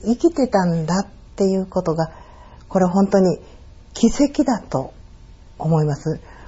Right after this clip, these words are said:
もうあの、本当、古代原始人を見るような、それくらいの気持ちなんですね。あんな時代、私は生きてたんだと思います。でも、たくさん犠牲になった中で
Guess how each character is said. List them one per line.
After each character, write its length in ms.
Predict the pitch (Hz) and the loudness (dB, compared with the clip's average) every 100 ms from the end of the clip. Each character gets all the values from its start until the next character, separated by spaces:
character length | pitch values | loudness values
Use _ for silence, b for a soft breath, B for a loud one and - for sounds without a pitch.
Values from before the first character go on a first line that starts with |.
| B B - | B B -6
も 180 | 196 202 | 0 2
う 20 | |
あ 80 | 185 | 2
の、 180 | 185 170 | 2 2
本 220 | 185 185 | 2 0
当、 240 | 170 139 - b b b | 0 -4 -6 b b b
古 160 | 208 | 4
代 220 | 190 220 220 202 185 170 180 | 6 8 8 6 4 2 2
原 200 | 202 202 | 2 4
始 160 | 214 | 2
人 220 | 170 160 | 4 4
を 60 | 143 | 4
見 180 | 156 180 | 4 6
る 120 | 196 | 6
よ 140 | 190 | 6
う 40 | 175 | 4
な、 460 | 151 - - - - | 2 -2 -6 -18 -20
そ 180 | - 220 | -2 2
れ 100 | 254 | 2
く 180 | - 285 | 2 2
ら 120 | 262 | 4
い 80 | 233 | 6
の 360 | 240 220 190 B B B B B | 6 4 0 B B B B B
気 80 | - | 2
持 140 | 180 160 | 4 4
ち 120 | 160 | 2
な 160 | 147 131 | 0 0
ん 60 | |
で 80 | 143 | -4
す 120 | - | -2
ね。 240 | 170 190 - B B | 0 0 -4 B B
あ 160 | - 180 | -6 -2
ん 120 | 233 | 0
な 140 | 269 | 0
時 180 | 262 233 | -4 -8
代、 320 | 247 220 170 - | -4 -2 -2 -6
私 280 | - 165 170 | -14 -8 -4
は 80 | |
生 100 | 175 | -2
き 140 | - 254 | 0 -2
て 120 | 208 | -2
た 180 | - 156 | -6 -6
ん 100 | 135 | -6
だ 180 | 131 131 - - - - | -8 -10 -16 -20 -20 -8
と 80 | 127 | -4
思 160 | 160 160 | -2 -2
い 40 | |
ま 100 | 147 | -4
す。 380 | 131 - 143 - - B B B B B B - | -8 -4 -4 -6 -14 B B B B B B -8
で 100 | 208 | -2
も、 360 | 202 208 196 - B B B B B | 2 4 2 -2 B B B B B
た 100 | - | -16
く 80 | - | -14
さ 280 | - 240 240 | -6 2 4
ん 360 | 233 202 - 180 | 4 2 -2 -2
犠 120 | 185 | 0
牲 240 | 208 190 | 0 0
に 100 | 180 | 0
な 100 | 175 | -2
っ 40 | 175 | -6
た 180 | - | -6
中 340 | 180 202 208 185 | -6 -4 -4 -4
で 460 | 180 185 170 156 | 0 0 0 -4